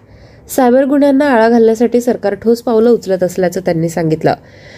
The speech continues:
राज्यातल्या इतर मागास प्रवर्गासाठी क्रांतीज्योती सावित्रीबाई फुले घरकुल योजना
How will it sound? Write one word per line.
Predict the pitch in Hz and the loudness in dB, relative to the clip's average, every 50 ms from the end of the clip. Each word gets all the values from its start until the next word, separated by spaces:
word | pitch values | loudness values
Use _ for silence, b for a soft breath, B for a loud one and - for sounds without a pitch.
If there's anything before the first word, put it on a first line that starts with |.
| B B - | B B -2
राज्यातल्या | 214 214 208 196 226 220 220 226 233 226 | -2 -2 0 0 -2 -2 0 0 0 0
इतर | 214 - - 214 214 214 | 0 0 0 0 0 2
मागास | 214 208 196 190 208 208 202 | 0 0 0 0 -2 -2 -2
प्रवर्गासाठी | - 220 208 196 196 190 190 202 214 208 233 214 220 247 | -2 -2 0 2 2 2 0 -2 -2 -2 -4 -2 -2 -2
क्रांतीज्योती | 247 240 220 - 180 180 208 208 202 226 214 220 247 | -2 0 -2 -2 -2 -2 -2 0 0 0 0 0 -2
सावित्रीबाई | 247 254 233 202 208 214 - 254 240 233 233 247 | 0 0 0 0 0 0 0 0 2 2 0 0
फुले | 247 - 214 196 208 | -2 -4 -4 -2 -2
घरकुल | 202 190 196 185 180 185 196 185 | -2 -2 -4 -4 -2 -2 -2 0
योजना | 180 175 175 170 180 185 202 | 0 -2 -2 -2 -2 -4 -4